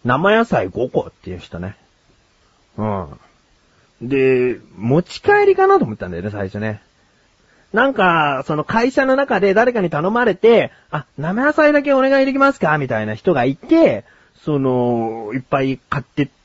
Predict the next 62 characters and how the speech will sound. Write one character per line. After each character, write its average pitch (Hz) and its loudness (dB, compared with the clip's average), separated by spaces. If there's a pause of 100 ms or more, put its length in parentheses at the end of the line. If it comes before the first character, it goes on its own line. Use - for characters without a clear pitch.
(140)
た 117 -2
の 110 -4
か 110 -8
な 233 4
と - -4
思 123 -4
っ - -12
た - -8
ら、 104 -4 (360)
そ 196 2
の 233 6
場 247 2
で 240 -2
食 240 -6
べ 247 -8
る 202 -10
人 - -14
で、 101 -10 (540)
で、 214 2
牛 190 4
丼、 170 4
味 156 -2
噌 165 -6
汁 151 -6
出 131 -4
て 131 -6
き - -20
て、 117 2 (460)
で、 156 6
生 156 4
野 156 0
菜 127 -4
五 127 0
個？ 107 0 (640)
そ 123 0
の、 117 2
テ 143 0
ー 135 0
ブ 127 -2
ル 135 0
の 131 2
前 127 2
に 117 0
並 117 2
べ 113 0
て、 113 2
全 139 0
部 113 -2
蓋 123 -8
開 113 -2
け 120 -2
る 110 -2
わ 110 0
け 101 -6
で 92 -8
す - -14
よ。 87 -8 (800)
う 113 -2
ん。 98 -6
そ 175 4
ん 175 2
で、 180 2